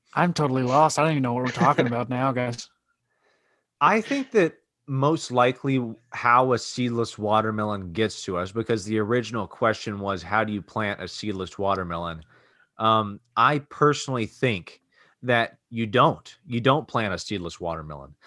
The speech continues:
Speaker 2: There is just a, a tree out there somewhere that is responsible for growing specifically s-, seedless watermelons. And so if you want a watermelon with seeds in it, yeah, you're gonna have to look on the ground off of that vine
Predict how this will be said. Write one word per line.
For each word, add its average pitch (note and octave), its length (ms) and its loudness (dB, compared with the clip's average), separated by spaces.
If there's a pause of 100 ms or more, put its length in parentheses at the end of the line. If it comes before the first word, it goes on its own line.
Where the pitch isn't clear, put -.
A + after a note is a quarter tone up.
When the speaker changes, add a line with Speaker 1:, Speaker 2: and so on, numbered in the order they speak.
(140)
Speaker 2:
There C#3 160 4
is B2+ 200 4
just C3 380 -2 (120)
a, G#2 240 -4 (100)
a G#2+ 120 -4
tree G#2+ 720 0
out B2 200 4
there A2 200 2
somewhere F#2 640 -4 (340)
that G#2+ 300 0
is A2 220 -2
responsible A#2 640 0
for A#2+ 220 -2
growing G#2+ 640 0
specifically A#2 1040 -2 (260)
s-, - 220 -18 (180)
seedless A#2 500 0
watermelons. F2 720 0
And A2 160 -6
so A2 360 2 (200)
if A2 160 -6
you B2+ 120 -2
want C#3 160 2
a B2+ 40 4
watermelon A#2+ 600 2
with G2 100 -8
seeds E3 380 -4
in G#2 120 -2
it, G2+ 160 -6 (380)
yeah, B2+ 140 2
you're A2+ 200 0
gonna C3+ 140 -2
have A#2+ 180 -2
to A2+ 80 -6
look A2+ 200 -6
on G2+ 80 -10
the F#2+ 80 -10
ground G#2 480 2
off F2+ 180 -2
of G2 60 -8
that E2 160 -4
vine E2+ 580 -2